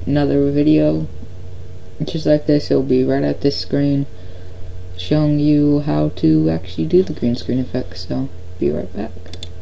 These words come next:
So it just finished, um, rendering.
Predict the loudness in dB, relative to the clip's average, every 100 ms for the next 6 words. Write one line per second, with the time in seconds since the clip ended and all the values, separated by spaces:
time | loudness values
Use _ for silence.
0 | -12 _ _ _ -12 -8 -8 -8 -10 -8
1 | -8 -8 -2 -2 2 0 2 -2 0 -2
2 | -2 0 2 2 0 -6 -8 -4 0 0
3 | 0 0 0 2 2 2 0